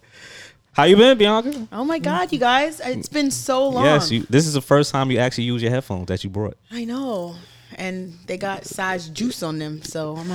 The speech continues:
Speaker 2: have to
Speaker 1: Yeah,
Speaker 2: kick
Speaker 1: you
Speaker 2: his
Speaker 1: might
Speaker 2: ass about that.
Speaker 1: Yeah, so if you have an ear infection, you know who you got it from.
Speaker 2: <laughs> What? I've been okay. I've been getting this house together, getting into the swing of things. I'm back at work. I'm commuting
Speaker 1: Yes,
Speaker 2: from New
Speaker 1: yes.
Speaker 2: Jersey to Harlem every single
Speaker 1: We'll definitely
Speaker 2: day.
Speaker 1: get in-, into that.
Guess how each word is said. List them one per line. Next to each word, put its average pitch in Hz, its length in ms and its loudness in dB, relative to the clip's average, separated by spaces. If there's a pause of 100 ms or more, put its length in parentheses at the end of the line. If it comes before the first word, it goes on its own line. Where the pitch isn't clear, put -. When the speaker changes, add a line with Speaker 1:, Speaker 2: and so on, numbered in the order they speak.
Speaker 2:
have - 120 -14
to 160 80 -6 (120)
Speaker 1:
Yeah, 95 140 2
Speaker 2:
kick 190 80 4
Speaker 1:
you 196 60 2
Speaker 2:
his 180 100 -4
Speaker 1:
might 180 80 4
Speaker 2:
ass 180 200 2
about 165 260 -2
that. 190 300 0
Speaker 1:
Yeah, 95 180 0
so 87 160 0
if 87 60 -2
you 95 120 0
have 92 100 2
an 95 100 -2
ear 92 120 0
infection, 90 420 -4
you 87 100 -4
know 87 120 -4
who 85 140 -4
you 85 40 -8 (100)
got 85 140 -2
it - 60 -6
from. 285 140 -2
Speaker 2:
<laughs> - 20 -4
What? 262 520 -2 (1300)
I've 359 140 2
been 480 180 6
okay. 294 300 4
I've 196 140 0
been 214 120 -4
getting 247 200 2
this 247 140 -2
house 220 260 4
together, 202 540 0
getting 190 320 2
into 196 180 -8
the 185 100 -10
swing 185 240 -10
of 175 100 -8
things. 180 280 -6
I'm 160 100 -4
back 170 220 4
at 185 160 4
work. 170 480 0 (560)
I'm 156 80 -12
commuting 180 360 0
Speaker 1:
Yes, - 120 0
Speaker 2:
from 190 120 0
New 190 80 2
Speaker 1:
yes. 104 100 4
Speaker 2:
Jersey 185 480 2
to 175 160 -8
Harlem 170 640 -6
every 156 200 -8
single 107 200 2
Speaker 1:
We'll - 80 4
definitely 160 320 6
Speaker 2:
day. 139 260 4
Speaker 1:
get 123 80 -4
in-, 123 80 2
into 120 220 0
that. 95 300 -2